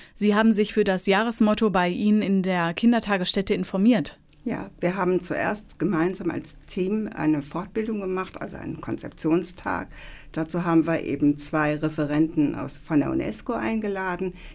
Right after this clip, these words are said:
Speaker 2: die erstmal so einen theoretischen Input uns gegeben haben, damit wir auch einfach ein bisschen fundiertes Wissen hatten. Und das war so ein Punkt, wo wir echt erstaunt waren, dass Deutschland erst zweitausendzehn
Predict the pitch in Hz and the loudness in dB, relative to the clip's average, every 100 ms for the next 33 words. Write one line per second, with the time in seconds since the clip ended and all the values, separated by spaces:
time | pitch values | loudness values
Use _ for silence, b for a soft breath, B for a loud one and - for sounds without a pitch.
0 | - 135 160 160 156 151 151 143 135 165 | -4 -2 0 -2 2 2 2 -2 0 0
1 | 165 - 147 151 147 139 - 143 139 147 | -2 0 4 4 4 -4 -2 -4 -4 -8
2 | 135 135 143 151 147 151 156 - B B | -4 -4 -4 -4 -6 -6 -8 -10 B B
3 | - 180 175 - 147 - 170 170 - - | 0 0 2 0 -2 0 -2 -2 -10 -4
4 | 147 - 180 185 160 156 151 160 147 - | -4 -4 -6 0 2 4 4 2 -2 -4
5 | 170 170 190 180 - 170 170 B B B | -4 -4 -4 -6 -2 -2 -2 B B B
6 | - 170 175 170 139 156 165 202 196 165 | -4 -2 -2 -4 0 0 0 -4 0 0
7 | 151 - - - 156 - 151 196 - 160 | 0 -2 -2 -4 -6 0 0 0 -2 0
8 | 151 170 - 160 165 165 160 - 160 - | 0 0 -2 -2 2 0 0 -2 -4 -4
9 | - 151 165 170 160 170 - 202 190 180 | -4 -4 -2 -6 -2 -2 0 0 0 0